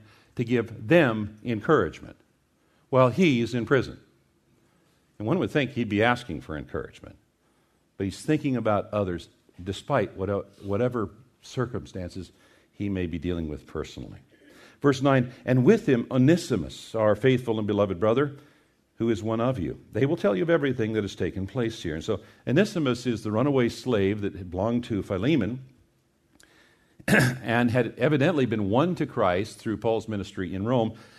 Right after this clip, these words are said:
And Paul was sending him back to Philemon, and they were probably carrying that letter in this particular troop,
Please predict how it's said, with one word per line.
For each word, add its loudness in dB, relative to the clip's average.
And -4
Paul 2
was 0
sending 2
him 0
back 2
to -2
Philemon, 0
and -6
they -2
were -2
probably -2
carrying 0
that -2
letter -2
in -4
this -6
particular -6
troop, -8